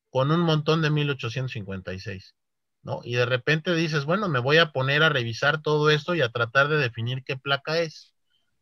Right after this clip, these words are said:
Bueno, clave, clave, este, usar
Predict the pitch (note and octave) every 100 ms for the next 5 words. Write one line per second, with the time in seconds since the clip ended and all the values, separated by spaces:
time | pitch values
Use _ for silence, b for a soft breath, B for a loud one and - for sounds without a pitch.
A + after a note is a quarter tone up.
0 | _ - D3 D3+ - _ _ _ _ _
1 | _ _ D3+ D#3+ F#3 G#3+ C4 C4 _ _
2 | _ _ _ _ C#3 D#3+ F#3+ B3 - C3
3 | A#2 - A#2 A2+ B2+ - D3+ E3+